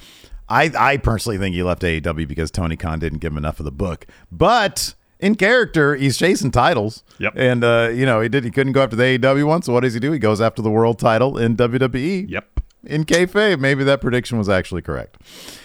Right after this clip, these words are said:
Speaker 1: Uh, my last one, uh, I'll be honest, I think it's, I think it was a pretty darn good prediction. Bryan Danielson wrestles for New Japan Pro Wrestling. Didn't happen, though.
Speaker 2: Yeah.
Speaker 1: Um, <clears throat> I know he was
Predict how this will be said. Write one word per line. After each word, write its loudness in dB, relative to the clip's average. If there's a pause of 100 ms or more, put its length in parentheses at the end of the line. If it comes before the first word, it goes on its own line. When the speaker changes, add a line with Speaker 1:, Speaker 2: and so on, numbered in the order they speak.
(180)
Speaker 1:
Uh, 2
my 2
last 2
one, 2 (140)
uh, 2 (340)
I'll -8
be 0
honest, 2
I 4
think 2
it's, -2
I 4
think 2
it 4
was 2
a -8
pretty -2
darn 2
good 0
prediction. 0 (480)
Bryan 2
Danielson 2
wrestles 2
for -2
New 2
Japan 0
Pro 2
Wrestling. 0 (480)
Didn't -4
happen, 2
though. 0 (360)
Speaker 2:
Yeah. 2
Speaker 1:
Um, -2 (160)
<clears throat> -12
I 0
know 2
he 2
was 0